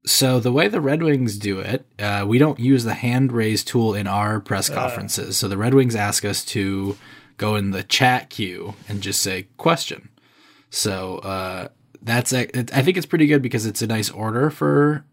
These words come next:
Speaker 1: for everybody, so you know who's before you and who's after you. Um, and, yeah, you don't have the whole hand raise, hand lower snafu. So,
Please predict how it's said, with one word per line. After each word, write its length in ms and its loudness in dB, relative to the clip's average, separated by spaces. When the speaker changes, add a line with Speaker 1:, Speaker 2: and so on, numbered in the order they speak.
Speaker 1:
for 120 0
everybody, 320 4
so 140 -4
you 100 0
know 180 -2
who's 180 2
before 380 -4
you 140 0
and 80 -2
who's 180 -2
after 320 -2
you. 280 2
Um, 260 0
and, 680 -2
yeah, 200 0
you 140 -4
don't 160 -4
have 220 0
the 80 -4
whole 320 0
hand 340 -2
raise, 280 -2
hand 220 -2
lower 220 -6
snafu. 580 -4
So, 320 -6